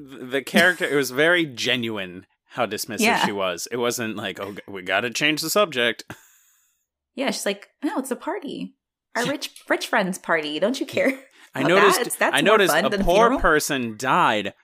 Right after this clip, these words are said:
Speaker 1: but a rich person's thriving. <laughs>
Speaker 2: <laughs> Like, like, mm, get with the winning team. Um,
Speaker 1: <laughs>
Speaker 2: so, so Bill goes to this party hosted by Ted, and,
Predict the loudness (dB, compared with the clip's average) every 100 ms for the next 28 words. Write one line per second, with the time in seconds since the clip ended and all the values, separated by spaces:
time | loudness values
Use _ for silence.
0 | _ -2 0 0 0 0 -2 -2 -2 -2
1 | -6 -8 -10 -6 0 2 2 -4 -12 -16
2 | -14 -14 -18 -20 _ _ _ _ _ -4
3 | -4 -8 -6 -6 -10 -14 -14 -14 -10 -10
4 | -8 -14 -12 -6 -4 -2 2 2 2 0
5 | -4 -6 -10 -16 -18 -8 0 2 4 2
6 | 0 0 0 2 2 2 -4 _ _ -16
7 | -14 -14 -14 -14 -6 -2 0 2 2 4
8 | 4 2 0 -4 -4 -2 0 0 -2 -2
9 | -6 -12 -8 -4 -2 0 0 0 -2 -2
10 | -2 -4 -10 _ _ _ -20 _ -2 2
11 | 2 0 -2